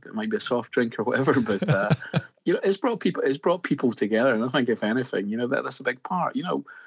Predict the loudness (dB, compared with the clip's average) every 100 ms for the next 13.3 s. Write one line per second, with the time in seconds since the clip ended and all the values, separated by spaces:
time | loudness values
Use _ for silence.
0 | -20 _ _ -2 2 2 2 -2 0 2
1 | 2 4 2 4 4 2 2 2 0 0
2 | -2 -2 -2 0 0 0 -2 0 -2 0
3 | 2 4 2 0 0 0 0 0 2 2
4 | 0 -2 -2 -2 0 2 4 2 0 -4
5 | -6 0 2 2 2 0 2 2 2 0
6 | _ -20 -20 -20 _ _ _ _ 0 0
7 | 2 0 2 2 0 -2 -2 -2 -2 2
8 | 4 4 2 0 0 0 0 2 0 0
9 | 0 2 2 0 2 2 2 2 2 2
10 | 0 0 0 0 2 2 2 0 0 -2
11 | -2 0 -2 -2 -2 0 -2 0 -2 -2
12 | -4 -4 -4 -4 -2 -4 -6 -8 -8 -10
13 | -10 -8 -8